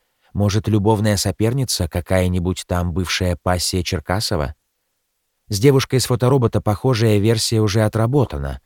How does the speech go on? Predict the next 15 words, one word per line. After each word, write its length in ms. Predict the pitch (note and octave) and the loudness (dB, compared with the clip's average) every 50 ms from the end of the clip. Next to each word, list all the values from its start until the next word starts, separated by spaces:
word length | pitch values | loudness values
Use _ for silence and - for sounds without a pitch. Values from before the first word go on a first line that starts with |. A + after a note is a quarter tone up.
| _ _ _ _ _ _ _ _ _ | _ _ _ _ _ _ _ _ _
Проверять 440 | - G#2 G#2+ G#2+ G#2+ A2+ A2 - - | 0 2 2 4 4 2 2 0 0
по 100 | - G#2 | -2 -2
второму 440 | - - G#2 G2+ G#2 A2 C3+ D3 C#3 | 0 0 2 2 4 4 2 0 -2
кругу 480 | - - G2+ E2 D#2 E2 C#2 C2 - _ _ | 0 -2 -2 0 0 -4 -4 -4 -10 _ _
с 120 | - - | -12 -6
блондинкой? 760 | D#2+ F#2+ F#2+ F#2 F2+ D#2+ G#2 C3 C#3 - F#2+ E2+ D2+ C#2 - _ _ _ _ _ _ _ _ _ _ _ _ _ _ _ _ _ | -4 -2 -2 -2 -2 -2 -2 -4 -4 -4 -4 -6 -6 -8 -10 _ _ _ _ _ _ _ _ _ _ _ _ _ _ _ _ _
Тогда 300 | - F2+ E2 F2 F#2+ G2 | -4 -4 0 2 2 2
же 160 | F2 D#2+ F2 | 2 0 -4
фото 520 | D#2 - - F2 F#2+ G#2+ - A#2 G#2+ G2+ - _ _ _ _ _ | -4 -4 -2 -4 -4 -2 0 -2 -2 -2 -4 _ _ _ _ _
не 160 | - G#2 G#2+ | -4 0 0
осталось. 640 | G2+ G2 F#2+ - - - G#2+ G2 F#2+ F#2 - - - _ _ _ _ _ _ _ _ _ _ _ _ _ _ _ _ _ _ _ _ _ _ _ _ _ _ _ _ - | 2 0 0 -2 -2 -2 0 0 0 -2 -4 -8 -12 _ _ _ _ _ _ _ _ _ _ _ _ _ _ _ _ _ _ _ _ _ _ _ _ _ _ _ _ -2
Бессмысленный 720 | G2+ B2 A#2 - C#3 D#3 D#3 C3+ - - G#2 G2+ G2+ G2+ | 0 2 2 4 4 4 4 4 4 4 2 2 4 4
вышел 340 | G2+ G#2 A2+ G2+ - G2+ G2 | 4 4 2 2 2 0 2
марш-бросок. 920 | F#2+ G2+ G2+ F#2+ - - F2 G2+ G#2 A2 - - F#2+ D#2+ C#2+ - - - _ _ _ _ _ _ _ _ _ _ _ | 2 2 2 2 0 -2 -2 0 0 0 0 0 0 -2 -2 -4 -12 -20 _ _ _ _ _ _ _ _ _ _ _
Всем, 540 | - - - D#3+ D#3 G#2+ D#2+ C2+ C2 C2+ | -2 0 2 4 4 4 2 0 -4 -8